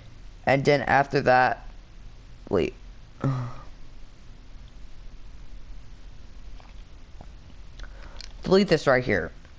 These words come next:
We do not need that, actually. Place a white block right here and two white blocks right there. After that,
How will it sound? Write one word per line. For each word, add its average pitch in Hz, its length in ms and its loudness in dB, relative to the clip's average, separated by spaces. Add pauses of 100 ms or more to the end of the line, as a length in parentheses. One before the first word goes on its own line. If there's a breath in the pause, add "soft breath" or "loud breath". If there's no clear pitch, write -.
We 156 120 8
do 147 100 6
not 135 200 6
need 95 160 2
that, 78 240 0 (340)
actually. 101 500 0 (1200 loud breath)
Place 170 220 4
a 180 40 6
white 156 240 6
block 139 220 8
right 135 140 6
here 147 440 6 (420 loud breath)
and 120 160 6
two 139 160 4
white 107 300 6
blocks 67 280 2
right 117 140 4
there. - 300 0 (1700)
After 180 380 6
that, 131 400 6